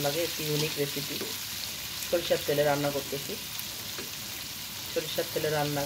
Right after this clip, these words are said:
খেতে অনেক সুন্দর লাগে। এই যে পটলগুলো এখন সুন্দর করে ভেজে নিচ্ছি।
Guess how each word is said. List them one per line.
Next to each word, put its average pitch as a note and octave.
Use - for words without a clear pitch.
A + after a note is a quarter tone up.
খেতে C#3+
অনেক C#3+
সুন্দর D3
লাগে। C3
এই E3
যে F#3+
পটলগুলো G3+
এখন A#3+
সুন্দর E3
করে F3
ভেজে D#3+
নিচ্ছি। -